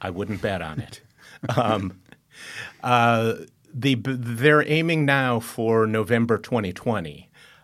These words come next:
to put this on the ballot in November twenty twenty before voters. Uh, you know, football season's already in, what, probably its fifth or sixth week by then, uh,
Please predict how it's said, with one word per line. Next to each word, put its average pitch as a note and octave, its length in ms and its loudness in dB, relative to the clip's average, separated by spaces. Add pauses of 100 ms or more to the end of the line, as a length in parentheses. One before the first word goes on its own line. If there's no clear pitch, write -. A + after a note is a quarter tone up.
to - 80 -8
put A#2 240 -2
this A2 220 -2
on G#2+ 100 0
the F#2+ 60 -4
ballot G2 420 -2
in F2+ 140 -6
November F#2 400 -6
twenty F#2 320 -6
twenty F#2+ 360 -6
before F#2+ 380 -4
voters. F#2+ 680 -6 (280)
Uh, G2+ 120 -4
you A2 180 -2
know, A2 160 -2
football B2 440 0
season's G2+ 520 -6
already G2 560 -4
in, F#2 220 -6
what, F2 220 -12
probably F#2 520 -8
its - 220 -12
fifth - 360 -10
or G2+ 80 -8
sixth - 360 -12
week G#2 260 -10
by A2 180 -2
then, A#2 300 -4 (480)
uh, D#2 160 -8